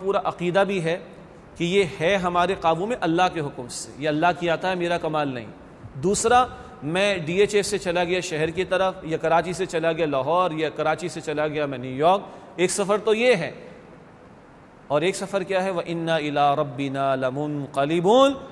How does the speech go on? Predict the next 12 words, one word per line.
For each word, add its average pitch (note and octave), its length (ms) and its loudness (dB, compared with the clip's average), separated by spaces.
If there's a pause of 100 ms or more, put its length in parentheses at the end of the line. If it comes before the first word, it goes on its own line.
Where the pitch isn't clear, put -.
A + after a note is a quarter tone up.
(120)
اور D#3 140 6
بے F3 160 2
شک F#3 200 -2
ہمیں F3+ 180 -2
لوٹ D#3+ 300 6
کر F3 100 2
اپنے D#3 200 -2
رب D#3 180 -2
کی D#3+ 100 -4
طرف D3 280 -2
جانا C3 340 -4
ہے۔ A2 140 -10